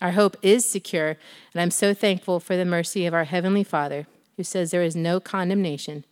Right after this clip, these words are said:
for those of us who are in Christ Jesus. So I'd like to close in prayer. Father God, I do thank you and praise you, for you are the living water.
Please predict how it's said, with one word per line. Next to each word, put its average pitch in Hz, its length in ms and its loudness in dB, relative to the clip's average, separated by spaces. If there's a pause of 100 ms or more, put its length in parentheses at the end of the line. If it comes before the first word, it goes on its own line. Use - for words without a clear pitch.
(460)
for 170 120 -2
those 170 220 0
of 175 100 -2
us 160 360 -6
who 185 80 -6
are 170 60 -4
in 160 160 -8
Christ - 320 -12
Jesus. - 460 -14 (280)
So - 140 -18
I'd 165 80 -12
like 165 140 -12
to 165 80 -16
close - 440 -12
in 170 160 -16
prayer. - 300 -12 (540)
Father 202 300 2
God, 175 200 2
I 180 100 -4
do 190 140 -2
thank 180 340 -2
you 165 140 -2
and 165 160 -14
praise 180 360 -2
you, 151 180 -6 (640)
for 170 120 -6
you 170 160 0
are 170 120 2
the 165 120 0
living 160 300 -2
water. 151 340 -4